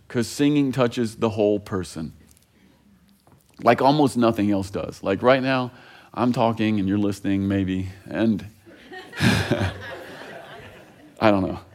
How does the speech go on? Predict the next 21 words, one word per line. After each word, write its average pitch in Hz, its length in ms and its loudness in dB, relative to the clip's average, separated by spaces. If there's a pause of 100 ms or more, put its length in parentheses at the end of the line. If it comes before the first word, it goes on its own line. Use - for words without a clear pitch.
(360)
I 110 60 -6
mean, 123 120 2
this 170 180 2
is 135 120 2
fine. 120 500 2 (420)
We 127 140 2
gotta 120 180 6
do 104 140 0
some 107 200 -2
of 98 80 2
this. 101 220 -2
This 110 220 -4
helps. 107 340 -2 (380)
But, - 300 -2
but, 123 160 0 (380)
but 120 140 -2
there's 135 140 4
something 160 240 2
about 139 220 6
worship 131 420 2
that's, - 360 -6